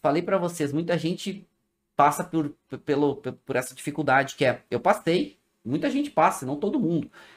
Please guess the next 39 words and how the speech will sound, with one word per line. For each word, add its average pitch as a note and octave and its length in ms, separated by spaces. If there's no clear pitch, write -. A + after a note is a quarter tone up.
que E3 80
é, E3 60
pô, A3 160
parece E3 340
que - 60
eu C#3 60
bebo G3+ 300
vinho E3+ 220
a F3+ 40
vida D#3 280
inteira G3+ 760
e C3 100
eu C#3+ 140
não D3+ 200
aprendo. F3 720
Parece C3 200
que E3 60
eu D#3+ 40
não F3 120
consigo F#3 640
evoluir. D3+ 320
Parece C3+ 260
que G3 60
as G3 80
pessoas E3+ 720
tudo D#3+ 500
degustam, C3 840
olha, C3+ 260
acompanham C3 520
os E3+ 100
professores, D3+ 1000
eles C#3+ 260
entendem. C#3+ 720
Parece E3 240
que F3 60
eu - 20
nunca G3 220
vou - 160
aprender. E3+ 640